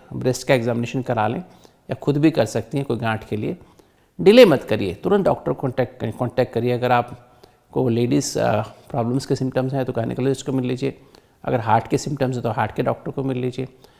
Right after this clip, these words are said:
अगर कोई अनयूजुअल सिम्टम है तो एक अच्छे, अ, किसी डॉक्टर को ऐसे मिल लीजिए जो उस चीज़ का एरिया का डॉक्टर हो।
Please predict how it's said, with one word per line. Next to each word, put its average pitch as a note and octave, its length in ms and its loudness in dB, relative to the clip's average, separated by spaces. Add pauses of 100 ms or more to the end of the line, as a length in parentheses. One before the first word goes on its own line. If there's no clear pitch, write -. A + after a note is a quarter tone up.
(160)
अगर F#3+ 140 4
कोई A#3 240 4
अनयूजुअल F#3 520 8
सिम्टम D#3+ 380 2
है D3 60 4
तो C#3+ 100 0
एक C#3 160 2
अच्छे, B2+ 360 -2
अ, B2 60 -2
किसी B2 300 -6
डॉक्टर G#2+ 280 -6
को B2 160 0
ऐसे A#2 180 -4
मिल D3 140 -2
लीजिए C3 300 0
जो A#2 160 -4
उस - 400 -14
चीज़ A2+ 200 -6
का G#2+ 140 -2
एरिया G#2+ 200 -2
का - 100 -2
डॉक्टर G#2 320 -6
हो। - 180 -10